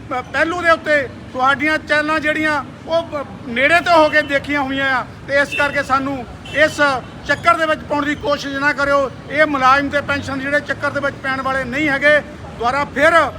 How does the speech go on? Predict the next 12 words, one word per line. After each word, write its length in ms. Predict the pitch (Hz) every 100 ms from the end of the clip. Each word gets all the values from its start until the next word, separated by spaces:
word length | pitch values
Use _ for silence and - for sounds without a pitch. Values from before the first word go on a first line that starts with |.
| - - 254
ਅੰਤ 240 | 294 302
ਦੇ 140 | 302
ਵਿੱਚ 260 | 311 302 - 277 - - - 214
ਮੈਂ 180 | 269 277
ਇੱਕ 220 | 302 311
ਇਹ 200 | 285 294
ਚੇਤਾਵਨੀ 560 | 285 269 277 294 339
ਦੇਣਾ 220 | 330 320 311
ਚਾਹੁੰਦਾ, 400 | 294 302 302 262 - -
ਜੇ 120 | 277
ਪੈਨਸ਼ਨਾਂ 500 | 294 302 302 302 311
ਤੇ 160 | 285